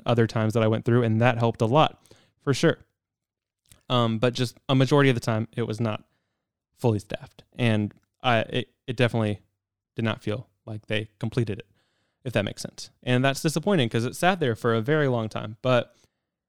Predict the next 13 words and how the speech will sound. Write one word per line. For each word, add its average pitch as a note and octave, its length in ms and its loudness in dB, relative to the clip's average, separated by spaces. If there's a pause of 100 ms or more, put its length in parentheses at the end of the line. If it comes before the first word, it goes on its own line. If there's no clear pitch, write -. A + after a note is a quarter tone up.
(160)
that's C3+ 220 0
just C3+ 160 0
the B2+ 100 -2
state A2 320 -4
of - 100 -12
the A2+ 100 -2
world - 240 -8 (140)
we A#2 100 -4
are A2 120 -2
in. G#2+ 140 -6 (320)
And B2 80 -20
so B2 160 2
Beetlejuice C3+ 600 0